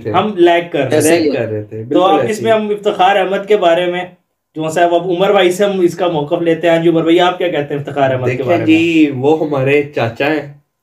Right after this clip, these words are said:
Speaker 1: ठीक है, वो सब उनसे प्यार करते हैं और आज इफ्तिखार अहमद ने दिल जीत लिया।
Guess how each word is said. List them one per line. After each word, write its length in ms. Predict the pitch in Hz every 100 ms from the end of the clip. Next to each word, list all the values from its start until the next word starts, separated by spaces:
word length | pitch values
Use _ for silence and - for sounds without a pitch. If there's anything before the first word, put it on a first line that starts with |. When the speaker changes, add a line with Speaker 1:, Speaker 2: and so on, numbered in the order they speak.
| _ _
Speaker 1:
ठीक 220 | 123 120
है, 260 | 143 135 139
वो 800 | 120 123 123 123 120 120 113 -
सब 300 | - - 147
उनसे 240 | 160 160 160
प्यार 360 | 156 135 139
करते 340 | 143 143 131 139
हैं 200 | 139 135
और 220 | 135 131
आज 400 | 123 135 147 147
इफ्तिखार 920 | 156 143 139 - - 131 127 143 139 131
अहमद 320 | 123 127 135
ने 260 | 127 123
दिल 220 | 120 135 143
जीत 280 | 131 117
लिया। 300 | 107 104 107